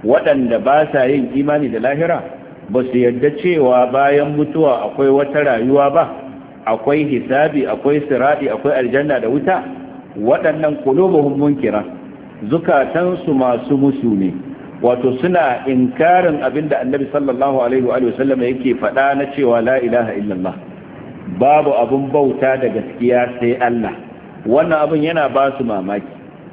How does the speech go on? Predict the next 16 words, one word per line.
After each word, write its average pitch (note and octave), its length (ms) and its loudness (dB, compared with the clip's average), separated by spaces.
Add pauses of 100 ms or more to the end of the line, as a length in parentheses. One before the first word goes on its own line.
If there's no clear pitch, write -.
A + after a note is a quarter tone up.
(160)
"أجعل D3 420 2
الآلهة D3 680 2
إلها D3 480 0
واحدا؟ E3+ 460 -2 (520)
إن E3+ 120 0
هذا C#3+ 360 4
لشيء B2+ 300 0
عجاب." G#2 440 -2 (760)
Yanzu B2+ 420 2
zai F3 240 2
sanya E3 320 0
abun D#3+ 320 -2
bauta D#3+ 480 2
ya B2+ 160 0
zama D#3+ 240 0
ɗaya? F#3 320 0